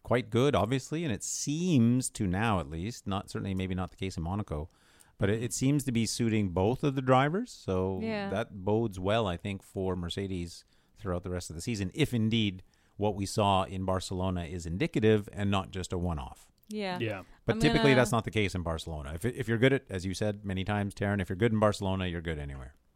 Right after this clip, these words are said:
Speaker 2: I'm gonna reserve my, uh,
Speaker 1: That's probably wise.
Speaker 2: my,
Speaker 1: <laughs>
Speaker 2: my opinion until, uh, after Canada.
Speaker 1: I'm, I'm gonna,
Speaker 3: Yeah.
Speaker 1: I'm, I'm gonna call it right now. Mercedes to win in Canada.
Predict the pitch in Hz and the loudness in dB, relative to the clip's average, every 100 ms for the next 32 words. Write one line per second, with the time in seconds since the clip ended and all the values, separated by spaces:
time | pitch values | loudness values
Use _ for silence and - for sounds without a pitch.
0 | _ _ _ 233 254 233 208 185 190 185 | _ _ _ -8 -4 -2 -2 -4 -6 -4
1 | 185 175 _ 190 180 180 185 185 180 180 | -6 -8 _ -14 -12 -10 -10 -10 -10 -10
2 | 180 185 - - 82 - 92 78 71 71 | -12 -14 -18 -16 -14 -6 -6 -4 -6 -6
3 | 73 - - 180 - 175 180 185 180 185 | -8 -12 -12 -10 -6 -2 -2 0 0 0
4 | 175 180 175 _ _ _ _ _ _ _ | -2 -6 -8 _ _ _ _ _ _ _
5 | _ _ _ - 185 185 175 170 165 165 | _ _ _ -18 -14 -12 -12 -10 -10 -12
6 | 180 _ 180 170 170 175 165 165 160 160 | -16 _ -14 -14 -12 -10 -8 -8 -6 -6
7 | 160 160 165 175 - 175 165 165 165 165 | -6 -8 -10 -16 -16 -14 -12 -10 -12 -14
8 | _ _ _ _ _ _ 110 131 147 151 | _ _ _ _ _ _ -4 0 2 6
9 | 147 135 135 139 135 123 139 139 131 131 | 6 10 10 10 6 2 2 4 8 8
10 | 131 117 117 110 98 98 139 139 127 120 | 8 4 2 2 2 2 4 4 2 2
11 | 104 113 98 98 92 82 76 | 4 4 2 0 -2 -2 -6